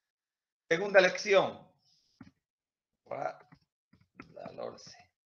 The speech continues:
Si queremos en este tipo de preguntas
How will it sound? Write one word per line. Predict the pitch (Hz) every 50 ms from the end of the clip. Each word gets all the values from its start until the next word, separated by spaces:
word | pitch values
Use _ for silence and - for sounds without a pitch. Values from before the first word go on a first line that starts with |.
| _ _ _ _ _ _ _ _ _ _ _ -
Si | - 131
queremos | - 139 131 156 160 156 135 117 - - - - - _ _ _ _ _ _ _ _ _ _ _ _ _ -
en | 123 127
este | 139 135 - - 147 139
tipo | 143 143 143 147 139
de | 139
preguntas | 127 139 139 139 160 165 156 117 - 110 104 - - - - _